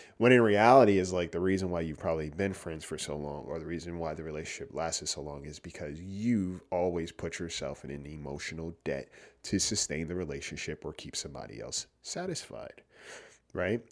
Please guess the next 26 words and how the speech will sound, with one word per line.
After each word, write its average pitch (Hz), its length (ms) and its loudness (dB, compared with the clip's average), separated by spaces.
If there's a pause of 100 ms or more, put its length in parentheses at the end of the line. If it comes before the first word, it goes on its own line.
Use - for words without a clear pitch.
(320)
You've 131 380 8
overextended 117 760 4
yourself 82 580 -4
and 92 140 -10
overpoured 98 680 2
and 87 100 -4
overinvested 85 840 -6
yourself 78 540 -4
because - 380 -8
there 82 160 -2
was 82 160 -6
a 85 60 -8
lack 85 300 -4
of 80 100 -8
investment 73 520 -8
on 76 160 -12
the 76 140 -12
other - 280 -12
end. - 220 -8 (1700)
Okay? 85 460 -2 (1900)
And 110 180 4
you 101 160 2
think 131 480 4
that 90 300 -2
that 104 340 4
is, 87 720 -2